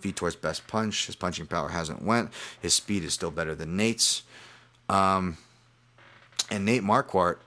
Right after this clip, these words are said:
is oh and six against U F C southpaws. All U F C southpaws, in fact, going back a decade, in fact. And in fact, <laughs> that's not even including his two losses to Tarek Saffiedine and Thiago Santos, two orthodox fighters who regularly fight from southpaw. So that's like an oh and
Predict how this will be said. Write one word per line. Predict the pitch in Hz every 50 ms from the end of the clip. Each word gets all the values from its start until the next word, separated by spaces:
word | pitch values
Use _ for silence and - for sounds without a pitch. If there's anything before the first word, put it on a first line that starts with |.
| _ _ _ _ _ _ _ _ _ _ _ _ _ _ _ _ -
is | 127 117 - - -
oh | 110 120 120 113
and | 98 85
six | - - 117 117 104 -
against | 101 85 92 85 78 - 82
U | 95 98 95
F | 87 -
C | - 92
southpaws. | 85 - 92 92 101 104 - - - - - - - - - _
All | - 117 135 139
U | 117 104 101 95
F | 90 -
C | - 95
southpaws, | 85 - 92 85 82 82 - 92 85 82 82 87
in | 80
fact, | - - 92 90 85 85 - - - - - -
going | 107 98 98 95 90 87
back | 101 98 92 - - - -
a | 92
decade, | 80 - - 123 139 135 - 101 98 92
in | 87 85
fact. | - - 95 87 87 80 - - - - - - - - -
And | 101 98
in | 95 92
fact, | 85 - - - 151 160 147 131 117 - - - - - - -
<laughs> | - - - -
that's | - 127 113 - -
not | 120 127 135 143 135
even | 127 120 113 113 110
including | 104 95 - 113 113 110 107 101 92 - - - - - - -
his | - 98 -
two | - - 117 110
losses | 104 104 104 104 95 - 95 -
to | - 87
Tarek | - - - 113 117 113
Saffiedine | - - - 120 120 123 104 98 82 85 82 82 71
and | 76 80
Thiago | - 101 95 92 87 85
Santos, | - - 104 107 110 101 - - 71 - - - - - - - - - - _ -
two | - 127 123 117
orthodox | 82 104 127 160 175 - 120 120 113 110 - -
fighters | - 107 104 104 95 -
who | - 101 92
regularly | 87 95 107 120 110 104 98 95 90 90 85
fight | - - 110 113 92 -
from | - 82 78
southpaw. | - 80 73 69 - - 76 71 73
So | - - 95 98
that's | 98 -
like | 110 90
an | 95 -
oh | - 92 95 90
and | 82